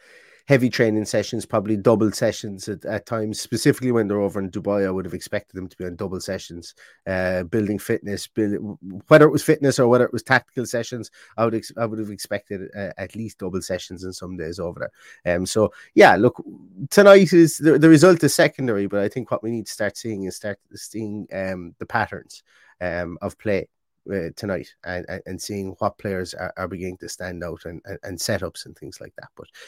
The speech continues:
as you say, it's a good team that we're gonna be playing against, a wily old team, and a team that I'm trying to think, a team that didn't, wouldn't have had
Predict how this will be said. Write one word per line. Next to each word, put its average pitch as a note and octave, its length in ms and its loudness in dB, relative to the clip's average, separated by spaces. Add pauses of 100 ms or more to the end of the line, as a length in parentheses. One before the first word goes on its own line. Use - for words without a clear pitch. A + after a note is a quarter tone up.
(180)
as G2+ 120 2
you G#2+ 60 2
say, G#2 220 0
it's G2+ 120 -2
a A2+ 60 -2
good C3+ 240 2
team C#3 240 2
that G#2+ 80 -2
we're G#2 80 -4
gonna G2+ 180 0
be G2 100 -2
playing C3+ 360 0
against, F#2+ 220 -4
a A2 60 2
wily D#3+ 420 8
old A#2+ 260 6
team, G2 280 -2 (360)
and C3+ 100 6
a C3+ 40 6
team F3 400 0
that D3 220 6 (1200)
I'm B2 100 -4
trying C#3 240 0
to G2 80 0
think, - 420 -4 (560)
a C3 80 -2
team A3 240 -2
that G#3+ 160 -4
didn't, D#3 240 2
wouldn't C#3 260 -2
have B2 120 -2
had A#2+ 300 -2